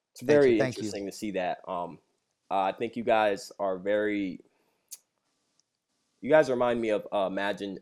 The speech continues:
Speaker 1: Imagine Dragons a lot. I'm sure you guys got a lot of comparisons.
Speaker 2: Yeah.
Speaker 1: <laughs> But,
Speaker 2: Yeah. <laughs>
Speaker 1: um, I wanna ask you a little bit more about the music videos.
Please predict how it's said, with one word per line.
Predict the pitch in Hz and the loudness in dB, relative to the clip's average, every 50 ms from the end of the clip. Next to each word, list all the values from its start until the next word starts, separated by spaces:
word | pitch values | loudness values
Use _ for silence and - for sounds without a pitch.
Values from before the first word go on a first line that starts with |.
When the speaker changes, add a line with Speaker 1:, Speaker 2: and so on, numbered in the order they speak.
| - | -10
Speaker 1:
Imagine | 98 104 107 107 107 98 101 101 95 | -8 -4 -4 -2 -2 -4 -4 -6 -4
Dragons | 92 95 95 92 87 87 71 73 - | -2 0 0 0 -2 -4 -10 -12 -14
a | 60 | -12
lot. | 55 64 80 85 - - - | -8 -6 -6 -6 -6 -8 -12
I'm | - 95 104 | -12 -10 -10
sure | 104 - 127 110 | -6 -4 -2 -2
you | 95 92 90 87 | -2 -4 -4 -4
guys | 87 85 82 - | -2 -4 -4 -4
got | - 87 90 90 | -4 -4 -4 -2
a | |
lot | 92 92 92 87 | -4 -4 -4 -6
of | - | -8
comparisons. | - - 78 - - 80 80 76 76 - - 73 71 | -12 -14 -16 -10 -8 -8 -8 -8 -8 -12 -14 2 6
Speaker 2:
Yeah. | 120 120 113 117 110 107 - - _ _ - | 8 8 8 6 4 -2 -8 -18 _ _ -6
Speaker 1:
<laughs> | - 113 143 - - - - - - - - 185 185 - - 233 240 240 240 226 214 190 - - | 0 2 2 2 2 0 -4 -6 -8 -2 2 2 2 2 0 -4 -8 -8 -8 -10 -12 -12 -14 -14
But, | 127 123 135 139 139 147 | 0 6 8 8 10 10
Speaker 2:
Yeah. | 143 127 123 | 8 8 6
<laughs> | |
Speaker 1:
um, | 120 123 120 - 202 202 196 196 - - 175 160 - _ 160 143 - _ _ - | 6 6 8 6 8 6 6 4 4 2 -2 -2 -2 _ -6 -6 -6 _ _ -4
I | - | 0
wanna | 139 151 156 | 0 2 4
ask | 143 135 147 143 139 - - | 4 6 6 4 4 2 -2
you | 143 131 127 117 - - - | -2 -2 -2 -2 -4 -4 -2
a | 117 | 0
little | 127 139 143 | 4 4 6
bit | 135 147 135 | 6 6 4
more | 131 139 135 | 6 4 2
about | 127 110 127 120 113 - | 6 6 6 6 6 4
the | - 110 | 0 -4
music | 117 131 127 110 117 - - | -4 -4 -2 -2 -4 -4 -4
videos. | - 87 80 76 65 64 57 - - - | -6 -8 -6 -6 -6 -8 -10 -12 -16 -20